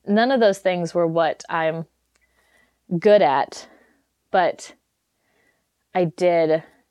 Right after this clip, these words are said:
come out with some good information on how to make them better. So that's good. This will be a good, um, pinpoint or, like, mark to see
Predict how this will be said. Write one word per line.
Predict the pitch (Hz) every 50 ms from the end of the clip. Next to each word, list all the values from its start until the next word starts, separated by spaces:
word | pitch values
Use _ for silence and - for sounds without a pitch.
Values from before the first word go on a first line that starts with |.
| _ _ _
come | - - 180 165 -
out | - 156 156 139 - -
with | - 151 151
some | - - 185 165 160
good | 156 - 160 147
information | 170 165 160 - 175 160 156 147 156 - - 165 160
on | 143 123 147
how | - 156 151 151 156
to | 151 - - 170 156
make | 151 151 151 151 -
them | - 160 160 156
better. | - - 107 - - 82 - - _ _ _ _ _ _ _ _ _ _ _ _ _ _ _ _ _ _ _
So | _ - - - 151 151 151 - 151 _ _ _ _ _ _ _ _ _ _ _
that's | - 240 247 247
good. | - 233 202 - - 165
This | - 185 180 -
will | 247
be | 180 196 185
a | 180
good, | 175 175 180 175 175 175 170 175 175 - _ _ _ _ _ _ _ _ _ _ _ _ _ _ _ -
um, | 165 156 147 131 127 123 147 175 165 _ _ _ _ _ _ _ _ _ _ _ _ _ _ _ _ _ _ _ _ _ _ _ _ _ _ _ _ _ _ _ _ _ _ - _ _
pinpoint | - 185 175 175 165 - 160 147 139 135 156 -
or, | - 151 143 139 127 156 151 - _ _ _ _ _ _ _ -
like, | - - - _ _ _ _
mark | - 175 170 165 156 147 151 147 - - _
to | - - 165
see | - - - 165 156 147 147 151 160